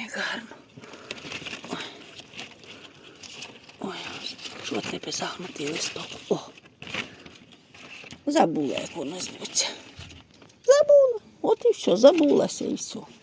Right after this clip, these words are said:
О. Не помню.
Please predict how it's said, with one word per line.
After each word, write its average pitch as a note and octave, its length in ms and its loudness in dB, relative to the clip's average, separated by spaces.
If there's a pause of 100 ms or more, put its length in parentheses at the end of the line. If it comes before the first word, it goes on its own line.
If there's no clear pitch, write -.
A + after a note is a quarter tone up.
(1300)
О. G#3 60 0 (1700)
Не C#4 120 10
помню. A#3 400 -4